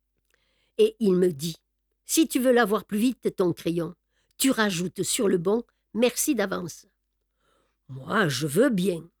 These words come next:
Je rajoute, « Merci d'avance. » Et je rajoute même, puisque j'y étais, « Poignée de main ».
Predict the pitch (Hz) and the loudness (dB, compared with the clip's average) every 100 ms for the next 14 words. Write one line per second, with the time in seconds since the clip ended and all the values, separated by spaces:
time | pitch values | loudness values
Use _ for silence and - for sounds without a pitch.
0 | _ _ - 202 180 180 170 226 - - | _ _ -4 -4 0 -2 -2 -6 -6 -14
1 | _ 190 196 196 - 269 226 190 180 170 | _ -4 -2 -4 -2 -2 0 -2 -2 -6
2 | 170 - 180 _ _ _ _ _ - 285 | -10 -16 -20 _ _ _ _ _ 0 4
3 | 233 262 269 269 233 285 269 247 226 - | 4 2 2 0 0 4 6 6 4 2
4 | 214 - 202 208 180 - 269 247 _ _ | -2 2 0 2 -2 0 0 0 _ _
5 | _ _ 233 208 240 330 311 269 220 202 | _ _ 2 4 4 4 4 4 4 2